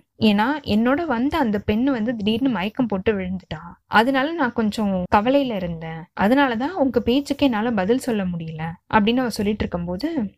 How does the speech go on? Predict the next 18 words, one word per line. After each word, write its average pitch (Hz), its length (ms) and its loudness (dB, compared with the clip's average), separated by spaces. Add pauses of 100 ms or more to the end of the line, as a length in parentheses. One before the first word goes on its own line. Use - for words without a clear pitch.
வந்தியத்தேவன் 233 500 2
அப்படி 226 240 0
கனவு 226 340 0
உலகில 175 280 -4
போயிட்டான். 170 340 -8
"ஆஹா, 262 540 2 (100)
இது 233 180 2
என்ன 359 200 4
இவ்வளவு 311 240 0
இனிமையான 330 580 0
குரல்? 269 400 2 (160)
இவ 233 160 4
பேசும்போது 277 1040 0
என்னோட 226 260 0
மனசு 277 420 0
ஏன் 302 160 0
இப்படி 220 180 0
பொங்குது? 247 540 0